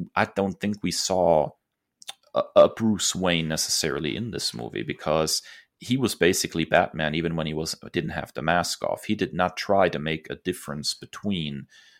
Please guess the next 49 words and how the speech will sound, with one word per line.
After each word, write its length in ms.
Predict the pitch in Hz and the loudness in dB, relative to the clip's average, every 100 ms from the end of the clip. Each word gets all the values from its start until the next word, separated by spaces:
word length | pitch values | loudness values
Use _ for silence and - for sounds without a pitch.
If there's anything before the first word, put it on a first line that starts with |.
| _ _ _ _ _ | _ _ _ _ _
Batman 480 | - 85 82 85 78 | 4 6 6 4 -2
and 120 | 73 | -4
Bruce 340 | 71 78 - 92 | -6 -6 -4 -2
Wayne, 320 | 87 62 - - - | 0 -2 -8 -18 -10
to 80 | - | -2
the 80 | 98 | -2
point 320 | - 98 90 | 2 0 4
where 100 | 87 | 6
I 40 | |
think 240 | 85 87 85 | 4 2 -6
the 100 | 69 | -4
Riddler 300 | 90 - - | -2 -2 -4
got 200 | - 62 | -2 -2
it 140 | - | 0
right 340 | 76 87 82 - | 4 4 4 -2
when 120 | 71 | -8
he 80 | 73 | -6
said, 340 | - 73 71 | -4 -4 -4
you 60 | 73 | -6
know, 180 | 76 | -2
"I 120 | - 87 | 0 0
know 180 | 85 | 0
when 240 | 85 82 80 | 0 -2 -2
you 80 | 80 | 0
wear 160 | 80 | 0
the 100 | 78 | -2
mask, 420 | 71 87 82 - | 0 0 0 -2
that's 240 | - - - | -6 -6 -6
your 100 | 78 | -8
true 260 | - - | -8 -8
face. 480 | - 104 87 - - | -4 -2 -2 -2 -6
You 80 | 71 | -2
know, 100 | 78 | -2
when 140 | 76 | 0
I 100 | 67 | 0
put 240 | 82 - - | -2 -6 -2
my 160 | 87 | -2
mask 380 | 78 78 78 - | 0 0 -2 -4
on, 120 | 82 | -4
I 60 | 71 | -4
felt 300 | - 80 71 | -4 -4 -4
like 160 | 71 - | -4 -4
I 60 | |
could 200 | - 67 | -8 -10
be 120 | 76 | -10
who 180 | 80 82 | -6 -4
I 60 | 76 | -2
really 340 | 76 71 71 | -2 -2 -2
am." 340 | 64 92 65 | 0 0 -2